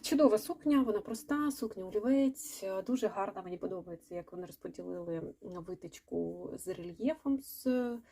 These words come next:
суміщені вони о-, обидві. А, дуже гарний човник: виріз човник з розрізом, що, а, дає можливість зробити дуже гарну таку лінію, а, наших, а, плечиків.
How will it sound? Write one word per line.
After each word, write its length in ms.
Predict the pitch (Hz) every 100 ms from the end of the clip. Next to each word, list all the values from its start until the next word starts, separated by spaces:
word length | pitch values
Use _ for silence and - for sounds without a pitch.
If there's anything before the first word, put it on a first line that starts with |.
| - - -
суміщені 760 | - 247 247 226 - 226 220 220
вони 300 | 220 220 226
о-, 200 | 214 214
обидві. 560 | 214 214 214 220 196 214 - - - -
А, 240 | 196 196
дуже 260 | 196 262 226
гарний 580 | - 196 190 185 180 175
човник: 800 | - 214 208 190 175 175 165 -
виріз 420 | 185 190 170 -
човник 640 | - 254 277 262 247 233
з 60 | -
розрізом, 800 | 233 233 220 214 214 208 208 190 208
що, 580 | - - 214 208 202 196 _ _ _ _ - - - - - - -
а, 340 | - 196 190 185
дає 340 | 214 208 208
можливість 460 | 202 202 202 185 -
зробити 320 | 190 208 185
дуже 200 | 185 185
гарну 340 | 180 180 185
таку 280 | 185 - 180
лінію, 460 | 185 185 180 175 175 - -
а, 220 | 185 180
наших, 520 | 185 175 - 170 - -
а, 200 | 185 175
плечиків. 680 | - 180 160 - 214 - 285